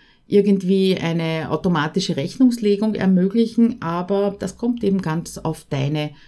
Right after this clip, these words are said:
Arbeitssituation an. Bei mir passt es, weil ich den meisten Umsatz über Digistore vierundzwanzig und meine Online-Kurse generiere. Nächste Überlegung,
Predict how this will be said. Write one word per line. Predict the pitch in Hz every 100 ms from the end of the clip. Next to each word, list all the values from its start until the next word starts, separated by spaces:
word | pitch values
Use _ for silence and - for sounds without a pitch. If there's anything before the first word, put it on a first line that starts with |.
| - -
Arbeitssituation | - 165 160 - 185 165 147 - 151 139
an. | 127 196 262
Bei | 214
mir | 175 175
passt | 170 143 175 185 -
es, | 180 180 - _ _ _
weil | 151 165 165 -
ich | 180
den | - 208
meisten | 180 143 135 -
Umsatz | 185 180 170 160 151 - -
über | - 190 185 170 165
Digistore | 160 175 180 - 151 151
vierundzwanzig | 160 151 147 - 135 139 170
und | 156
meine | 143 147
Online-Kurse | 147 156 139 135 127 -
generiere. | - - - 123 - - _ _ - - - - - _ _
Nächste | 170 196 233 -
Überlegung, | 277 269 269 269 277